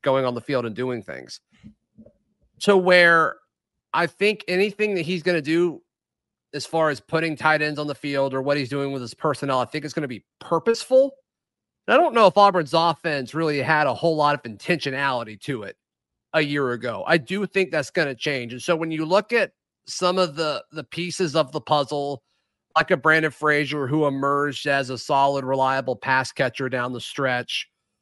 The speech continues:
or even a Micah Riley, who I think's the true backup for Rivaldo Fairweather,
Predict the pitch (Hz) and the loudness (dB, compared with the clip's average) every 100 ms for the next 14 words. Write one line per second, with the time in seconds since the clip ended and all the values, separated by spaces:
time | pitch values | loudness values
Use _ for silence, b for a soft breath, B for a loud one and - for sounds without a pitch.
0 | _ - 170 190 202 202 175 170 175 - | _ 0 4 4 4 4 4 4 4 4
1 | 175 156 151 160 160 151 147 151 - 165 | 4 6 6 4 0 -4 0 0 0 -6
2 | - 151 - 165 143 139 143 - 143 - | -6 -10 -2 -2 0 2 0 0 -4 -2
3 | 147 139 143 139 135 135 - 139 135 131 | -2 0 0 0 0 -6 -6 -4 -2 -2
4 | 127 127 123 | -2 -2 -2